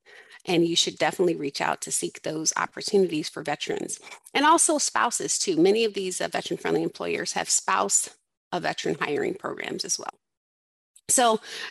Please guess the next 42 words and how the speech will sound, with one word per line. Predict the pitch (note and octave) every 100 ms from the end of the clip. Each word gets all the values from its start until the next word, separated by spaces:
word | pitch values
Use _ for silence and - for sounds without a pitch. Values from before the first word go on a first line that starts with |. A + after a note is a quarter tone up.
| -
as, | A3 -
as | A3+
I | G#3
said, | A3 A3 F3+
we, | E3+ G3+ G3+ -
we | A#3
lack | G#3 G3
this | F3+ -
active | E3+ F3+ E3+
duty | E3 D#3+
base | D#3 D3 -
here. | C3+ C#3 C#3+ - - - -
And | G#3+
so |
our | A3 F#3+
pool | - C#4+ C#4
is, | A#3 -
is | G3 F#3 F3
really | F#3 G3+ A3 G#3 F3 - - -
gonna | F3+
be | E3 E3+
folks | - E3 D#3+
who | - D#3
are |
coming | - F3+ E3
into | - -
Michigan. | D3 D3 - - - - - - - -
Um, | F#3+ G3+
but | G#3+ A3
you | B3
know | A#3+
what? | B3 A#3+
Ins-, | A3+ - - -
despite | G3 - A3
these | A3 G#3
challenges, | - F3+ G3 F#3+ F#3+
we | F#3
still | - G3+
have | F#3
many, | E3+ E3+ F#3
many | F3+ E3+
veterans | E3 D#3+ - D#3 D3 -